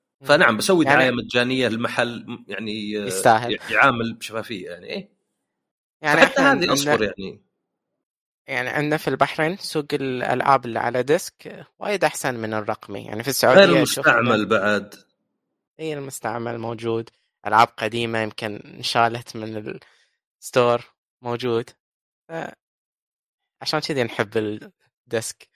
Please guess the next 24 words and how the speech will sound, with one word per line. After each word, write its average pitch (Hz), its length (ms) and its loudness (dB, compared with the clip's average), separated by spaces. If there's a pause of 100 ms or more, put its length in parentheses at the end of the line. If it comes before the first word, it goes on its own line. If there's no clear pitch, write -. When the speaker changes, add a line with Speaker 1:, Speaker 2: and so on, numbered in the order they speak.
(240)
Speaker 1:
مو 151 100 2
عشان 131 300 2
إنه 113 160 -2
بس 113 200 0
يكون 113 220 -8
عندنا 107 340 -6
شيء 110 220 0
نلمسه. 107 500 -6 (1800)
Speaker 2:
إيه، 269 80 -2
وتقدر 165 220 0
تشغله 107 800 0
بدون 107 360 -4
ما 104 80 0
تخاف 104 420 -6
مثلا 95 480 -10 (500)
ينشال 113 720 2
من 95 160 -4
المتجر 104 600 -2
ولا 95 120 -8
ما 98 80 -8
أدري 98 100 -12
إيش - 80 -10
يصير 110 320 -6
له. 95 380 -8